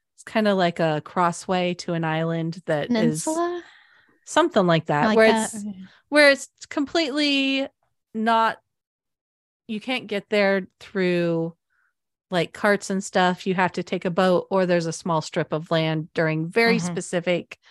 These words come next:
Speaker 1: times of the day because of the tide. So the tide's coming in. He needs to get across. The bad g-, or, well, not bad guys, but people have been bribed to not take him across. So he runs his horse in the last few seconds he can get across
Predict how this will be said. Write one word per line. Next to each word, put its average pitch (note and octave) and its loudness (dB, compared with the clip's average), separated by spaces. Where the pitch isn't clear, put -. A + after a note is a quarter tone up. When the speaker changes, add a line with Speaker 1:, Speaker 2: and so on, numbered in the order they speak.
Speaker 1:
times F#3+ -2
of F3 -2
the F3+ 2
day D#3+ 2
because E3 -4
of D#3+ -4
the D3+ -2
tide. - -4
So - 2
the A3+ 4
tide's D4+ 4
coming C4 4
in. A#3 6
He D4 -2
needs C4+ 2
to A#3 -4
get G#3+ 2
across. G#3 2
The G3 0
bad G#3+ 4
g-, - -8
or, G#3 4
well, G#3 0
not F#3 2
bad F3+ 4
guys, F3 2
but - -4
people C#4+ 2
have A3 4
been G3+ 2
bribed F#3+ 4
to - -6
not F3 -2
take A3+ -6
him A#3+ -2
across. A#3 2
So A3+ 0
he E4+ 0
runs C#4+ 0
his A#3+ -4
horse A3 0
in F#3+ -4
the F3+ -4
last A#3 2
few A3 -8
seconds G#3 -4
he G#3 -6
can F#3+ 2
get F#3+ 0
across F#3 2